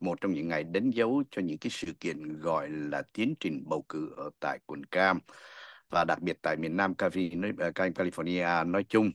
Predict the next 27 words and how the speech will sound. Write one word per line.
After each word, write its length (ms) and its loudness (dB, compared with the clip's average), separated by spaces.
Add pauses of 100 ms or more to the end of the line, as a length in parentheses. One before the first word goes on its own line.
(400)
à, 300 2
thì 300 0
luôn 240 2
tiện 320 -2
chúng 140 0
tôi 180 6
sẽ 180 -4
nhờ 260 2
ông 340 2
Phát 220 -2
Bùi, 320 2
một 260 0
trong 140 2
những 180 2
người 140 2
có 140 6
tên 300 6
trong 180 4
danh 140 2
sách 200 4
những 140 0
vị 120 4
ứng 220 6
cử, 160 4
cho 180 10
thấy 140 4
cái 140 8